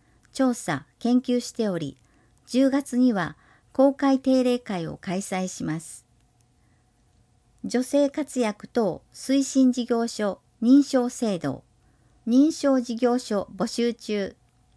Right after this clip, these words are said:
女性活躍などに向け積極的に取り組む事業所、団体を認証し、取り組み状況をホームページなどで紹介しています。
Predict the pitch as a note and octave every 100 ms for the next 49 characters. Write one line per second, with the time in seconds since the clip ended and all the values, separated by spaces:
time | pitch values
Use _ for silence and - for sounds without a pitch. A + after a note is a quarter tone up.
0 | _ _ _ _ _ _ - A3 A#3+ D4+
1 | D4+ - C#4+ - C#4+ C#4+ C4 C4+ A#3+ F#3+
2 | E3+ F3 D3 C3+ - - A#3 A#3+ C#4+ C#4
3 | C#4+ C#4+ C#4 C#4 C#4 C4+ C4 C4 B3+ A#3+
4 | A#3 A#3+ B3 - G#3+ F#3+ - _ G#3+ B3
5 | B3+ B3 A#3+ A3+ A3+ G#3 - - B3 C4+
6 | C4+ A#3+ A#3 - G#3 - _ _ _ _
7 | _ - B3+ C4 C#4+ C#4+ C4+ C#4 B3 G3
8 | F3 D#3+ D3+ - _ _ C4+ C#4+ C#4+ C#4
9 | C#4 C4+ A3+ G3 G3 F3+ E3 - G#3+ -
10 | G#3+ G#3 - G3+ F3+ D#3+ - -